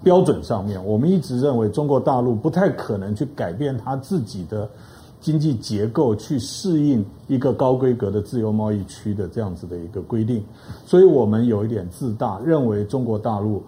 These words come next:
它不会放弃它自己的一些基本的经济上面的思维，所以我们认为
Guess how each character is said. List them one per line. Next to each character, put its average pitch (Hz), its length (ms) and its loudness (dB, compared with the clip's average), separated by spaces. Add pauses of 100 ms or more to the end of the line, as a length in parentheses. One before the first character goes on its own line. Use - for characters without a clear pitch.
(280)
它 139 140 0
不 120 200 0
会 131 220 2
放 113 320 -2
弃 107 300 -6
它 110 160 -6
自 120 180 -6
己 95 220 -10
的 90 240 -10 (240)
一 123 100 0
些 120 180 -2
基 135 220 -4
本 107 260 -4
的 90 220 -10 (340)
经 147 220 0
济 135 180 -2
上 120 160 -2
面 113 140 0
的 98 80 -2
思 151 240 -2
维， 104 320 0 (340)
所 160 140 4
以 - 20 6
我 139 140 4
们 113 100 2
认 135 200 2
为 107 200 -2